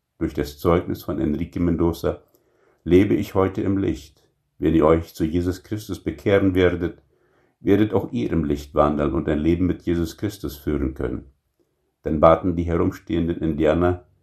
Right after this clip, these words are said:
dass Enrique ihnen von Jesus erzählen sollte. Der Paraguayer hat seine Predigt dann in die Guarani-Sprache übersetzt,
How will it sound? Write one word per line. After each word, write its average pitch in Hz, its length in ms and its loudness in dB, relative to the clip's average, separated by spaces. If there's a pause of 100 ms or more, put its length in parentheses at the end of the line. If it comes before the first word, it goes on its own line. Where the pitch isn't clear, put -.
(220)
dass 82 200 -6
Enrique 90 460 0
ihnen 95 240 0
von 90 220 -2
Jesus 92 340 -2
erzählen 69 500 -4
sollte. 67 460 -8 (560)
Der - 80 -6
Paraguayer 82 640 2
hat 87 200 -4
seine 78 220 -4
Predigt 80 460 -6
dann 80 160 -4
in 76 80 -4
die 71 100 -6
Guarani-Sprache 73 840 -2
übersetzt, 67 640 -6